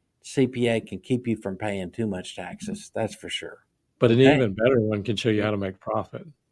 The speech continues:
Speaker 2: and keep some of that <laughs> at the end of the day.
Speaker 1: Right.
Speaker 2: Right?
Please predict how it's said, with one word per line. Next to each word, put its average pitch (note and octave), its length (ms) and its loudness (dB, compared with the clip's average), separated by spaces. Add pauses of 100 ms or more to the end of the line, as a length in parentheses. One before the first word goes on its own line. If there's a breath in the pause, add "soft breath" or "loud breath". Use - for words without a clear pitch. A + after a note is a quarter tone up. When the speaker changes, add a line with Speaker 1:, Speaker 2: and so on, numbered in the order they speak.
Speaker 2:
and G#2 160 -8
keep B2+ 240 0
some G#2 240 -4
of F#2+ 60 -6
that G#2 380 -10
<laughs> - 40 -12
at C3 120 -2
the - 160 4
end G#2 100 4
of G#2 80 0
the G2 60 -2
day. F2+ 180 -14 (320)
Speaker 1:
Right. C#3 360 2
Speaker 2:
Right? C3+ 180 6